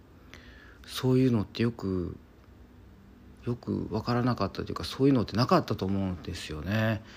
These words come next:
最近の話ですよね、こういうのも。だから、その、発達性障害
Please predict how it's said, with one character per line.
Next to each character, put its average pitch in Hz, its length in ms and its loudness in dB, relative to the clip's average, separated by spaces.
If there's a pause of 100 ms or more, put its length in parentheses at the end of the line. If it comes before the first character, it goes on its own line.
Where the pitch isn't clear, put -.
(200)
最 185 280 2
近 185 180 4
の 175 60 6
話 139 280 4
で 85 100 -6
す - 140 -12
よ 85 100 -6
ね、 95 180 0
こ 92 160 0
う 90 60 2
い 90 80 2
う - 20 -2
の 85 80 -4
も。 78 280 -8 (1900)
だ 101 80 -8
か - 180 -8
ら、 87 520 -4 (400)
そ - 200 -8
の、 82 140 -4 (1120)
発 - 320 -8
達 101 180 -2
性 104 320 0
障 104 380 2
害 - 380 -4